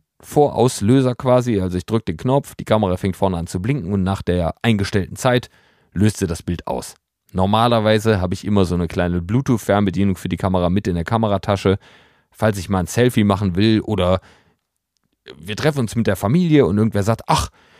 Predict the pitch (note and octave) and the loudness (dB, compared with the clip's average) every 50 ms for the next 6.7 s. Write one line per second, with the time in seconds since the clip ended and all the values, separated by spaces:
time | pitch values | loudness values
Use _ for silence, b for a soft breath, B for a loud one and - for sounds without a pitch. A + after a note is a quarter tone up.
0 | b b _ G2 F2+ - A2+ G2+ A2 C3+ D3+ D#3+ D#3 C3+ A#2 - - G2+ G#2 G2 | b b _ -4 -4 -2 -2 -2 0 0 2 2 2 2 0 -2 -2 -4 -4 -2
1 | F#2+ F#2+ E2+ - - - G#2 C#3 F3 F#3 D#3+ C3 B2 - C3+ A#2 A#2+ G#2+ G#2 G#2 | -4 -6 -10 -10 -10 -6 -2 0 2 2 2 2 2 2 2 2 2 2 2 2
2 | G#2 A2 A#2+ - - - G2+ - A2 A#2+ - - G2 F#2 G#2+ G#2 A2+ A2 A2 G2+ | 2 2 0 -2 -6 -10 -8 -4 -4 -4 -4 -4 -6 -6 -2 -2 0 0 -2 -2
3 | F2+ G2+ G2+ G#2 G2+ G2+ G2 G2 F#2 F#2+ F#2+ F#2+ F#2+ F#2+ b b b b b b | -2 -2 0 0 0 0 2 2 2 4 4 4 2 0 b b b b b b
4 | b b - B2+ A#2 - A2 G2+ - A#2 G#2 - A2 G#2+ - G2 C#3 C3 - - | b b -4 -2 0 0 -2 0 0 0 -2 -2 -4 -8 -6 -6 -8 -4 -2 0
5 | A2+ G#2 G#2+ A2 A2 A2 G#2+ G#2 - G#2 G2+ G2+ B2+ C#3+ - - B2 G2+ - C3+ | 2 4 4 4 2 0 -2 -2 -2 -2 0 2 0 0 0 -2 -2 -2 0 0
6 | C3+ B2 B2 B2 C3+ B2+ A2+ A2+ A#2+ A#2+ A#2 A2 b | 2 4 4 2 2 0 0 2 2 2 2 0 b